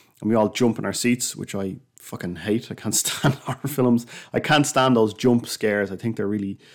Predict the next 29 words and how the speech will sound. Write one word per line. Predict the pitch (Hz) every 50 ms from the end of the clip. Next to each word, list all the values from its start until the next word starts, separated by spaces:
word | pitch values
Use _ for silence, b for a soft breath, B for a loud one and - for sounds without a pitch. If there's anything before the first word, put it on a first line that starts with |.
| b b b b b _ -
cheap, | - - - - - - - - - 247
and, | - - 104 101 98 98 95 92
uh, | 95 92 92 92 95 98 - -
I | 104
hate | 101 95 110 104 -
them. | - 95 98 B B B B B B B B B B B - 107
Um, | 104 104 98 98 -
but | - - - 113
that's | 147 143 139 - 139
one | - 127 120 135
type | 120 - 117 104 -
of | -
stress, | - 113 104
that | 120
kind | - - 113
of | 107 95
acute | 101 - - - 123 117
kind | - 117 101 98 90
of | 82 80 80 -
spike | - - - - 117 110 110 107 - -
of | - -
stress. | - - - 104 101 101 - - - - _ _ _ _ _ _ - _ _ _ _ _ _ _ _ _ - -
And | - 117
the | 120
other | 131 160
one | 180 180
then | 156 131
is | 113 -
chronic, | - - - - 127 120 110 - - - b